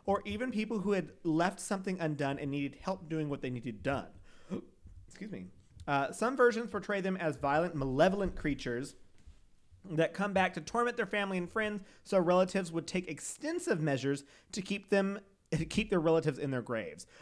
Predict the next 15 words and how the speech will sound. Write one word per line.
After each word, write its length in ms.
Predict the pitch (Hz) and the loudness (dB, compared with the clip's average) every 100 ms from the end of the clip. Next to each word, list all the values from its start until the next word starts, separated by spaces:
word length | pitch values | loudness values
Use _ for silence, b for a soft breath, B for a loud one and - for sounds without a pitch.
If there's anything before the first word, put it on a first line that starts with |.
| - | -4
Uh, 120 | 117 | -2
I'll 80 | 131 | 0
talk 160 | 131 123 | -2 -4
about 140 | 110 | -4
those 140 | 104 95 | -6 -6
later. 200 | 80 - B B B - | -8 -10 B B B 4
Um, 520 | 147 139 135 131 135 | 6 6 4 2 -4
the 160 | 156 151 | -2 0
Yin 320 | 147 226 302 | 2 0 2
Ganger 460 | 226 160 143 165 185 B B | 2 4 4 2 -2 B B
was 260 | 156 165 - 156 | 4 4 2 -2
morphed 460 | 151 190 247 262 - | 2 4 4 0 -4
in 300 | 180 170 170 - - | -2 -2 -4 -8 -6
more 400 | 156 185 302 359 | 2 4 4 0
recent 480 | 185 180 175 151 143 | 0 0 0 -4 -4